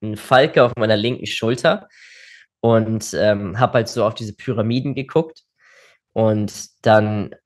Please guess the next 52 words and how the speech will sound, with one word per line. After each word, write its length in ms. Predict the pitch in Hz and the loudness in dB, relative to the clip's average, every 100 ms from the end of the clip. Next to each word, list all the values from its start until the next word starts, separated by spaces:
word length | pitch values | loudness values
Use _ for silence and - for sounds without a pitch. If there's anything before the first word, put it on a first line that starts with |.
| 76 | -14
sollte 420 | 117 113 117 110 | -8 -2 0 0
ich 60 | 113 | 0
noch 160 | 120 | -2
mal 180 | 110 101 | 0 2
weitergehen 640 | 113 139 160 156 160 180 175 | 4 4 2 -2 0 0 -2
und 120 | 107 | -4
dann 140 | 110 | -2
hab 140 | 110 110 | 0 -2
ich 120 | 110 | -2
halt 140 | 113 | -4
noch 100 | - | -4
so 120 | 110 107 | -6 -6
eine 80 | |
Stadt 400 | 104 - 117 123 | -4 2 2 2
gesehen 340 | - 113 113 110 | -4 -2 0 0
auf 160 | 101 | -2
dem 80 | 107 | -2
Wasser, 340 | 104 123 - 127 | 0 0 0 -2
also 220 | 104 104 | -2 -4
so 100 | 101 | -8
eine 120 | 95 | -8
Insel. 400 | - 123 120 127 | -4 -4 -2 -2
Es 160 | 131 - | -4 0
war 100 | 127 | 2
halt 140 | 123 | 2
wirklich 320 | 131 - 139 | 0 -8 -12
so 140 | - 123 | -4 -2
ein, 220 | 104 - _ - _ _ _ - | -2 -6 _ -20 _ _ _ -2
man 260 | 131 143 - | 2 2 2
kann 180 | 196 | 0
sich 100 | 214 | 0
das 80 | 175 | -2
so 60 | 160 | -2
ein 40 | |
bisschen 240 | 160 160 104 | -2 -2 -4
vorstellen 640 | - 127 139 139 135 110 | 2 2 2 0 0 -2
wie 80 | 120 | -2
so 100 | 113 | -2
ein 180 | 104 - | -2 -4
Traum, 640 | - - 107 156 180 196 _ _ _ _ | -8 2 4 4 2 -6 _ _ _ _
aber 200 | - 135 | -4 2
er 80 | 117 | 2
fühlt 280 | - 180 175 | 2 -2 -2
sich 260 | - - | -6 0
halt 200 | 139 120 | 2 2
irgendwie 680 | 127 131 135 123 120 120 - _ _ _ | 0 -2 -4 -4 -2 -4 -6 _ _ _
realistischer 1040 | 113 123 117 113 131 - - - 120 101 - | -4 2 2 4 0 -2 -8 -4 -2 -2 -2
an 180 | 131 | 0
als 240 | 160 165 170 | 0 -2 -4
ein 60 | |
Traum. 440 | - 147 156 165 165 | -6 0 0 0 -4
Also 200 | 110 113 | -6 -8